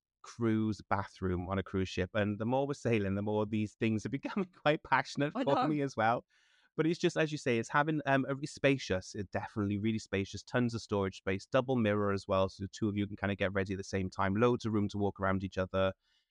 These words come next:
Speaker 1: Um, didn't feel like I was kind of having to do yoga to sit on the toilet seat as well and having kind of part of
Speaker 2: Mm.
Speaker 1: the sink touch my face. So none of that stuff going on. Definitely very, very spacious bathroom,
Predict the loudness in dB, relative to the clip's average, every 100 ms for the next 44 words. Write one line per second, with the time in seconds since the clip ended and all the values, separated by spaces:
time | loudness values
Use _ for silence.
0 | -2 2 2 0 -2 0 2 2 2 0
1 | 0 0 0 2 0 -2 -4 -4 -4 2
2 | 4 4 4 2 0 -4 -4 -2 -4 2
3 | 2 2 -4 -4 -2 -2 0 2 2 0
4 | 0 0 -2 0 -2 -2 4 4 4 2
5 | -2 -4 -6 -10 -6 -6 0 0 0 -2
6 | 2 4 4 2 -2 -6 -4 -2 0 0
7 | -2 0 -2 0 -2 2 0 0 _ _
8 | _ 2 4 6 4 2 2 0 0 0
9 | -4 -4 -4 -6 -4 -2 0